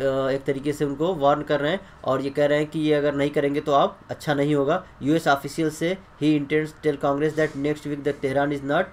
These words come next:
हाँ, और ये कह रहे, यूएस ऑफिशियल ये कह रहे हैं कि तेहरान जो है, वो क्या कर रहा है कि उसका रिस्पेक्ट नहीं कर रहा है इस डील का, जबकि देखिए, ये जो है आईएई जो है,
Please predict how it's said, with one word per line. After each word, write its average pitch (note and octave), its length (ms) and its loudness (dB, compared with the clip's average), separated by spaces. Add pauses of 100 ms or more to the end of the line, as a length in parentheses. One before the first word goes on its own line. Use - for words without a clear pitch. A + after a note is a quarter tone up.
(580)
हाँ, - 380 -4
और C#3+ 120 6
ये D#3+ 120 0
कह E3 140 0
रहे, D#3 80 2
यूएस F3 300 2
ऑफिशियल E3+ 400 0
ये E3+ 120 -2
कह E3+ 160 2
रहे E3+ 120 2
हैं E3+ 100 2
कि E3 100 -6
तेहरान D3+ 400 4
जो D#3 140 2
है, F3+ 160 2 (260)
वो C3+ 100 -2
क्या D3+ 200 4
कर D3+ 180 2
रहा D#3 120 4
है G#3 180 2 (220)
कि D#3 100 2
उसका D#3 340 0
रिस्पेक्ट D3 600 -2
नहीं D3+ 160 2
कर D3+ 140 2
रहा D3 160 4
है E3 140 0
इस B2+ 120 -8
डील D3+ 160 2
का, F3 240 -2 (200)
जबकि C#3 280 -2 (220)
देखिए, C#3+ 500 -2
ये D3+ 160 2
जो C#3+ 120 2
है C#3+ 340 4 (800)
आईएई C#3+ 540 0
जो C#3+ 140 2
है, D3+ 260 0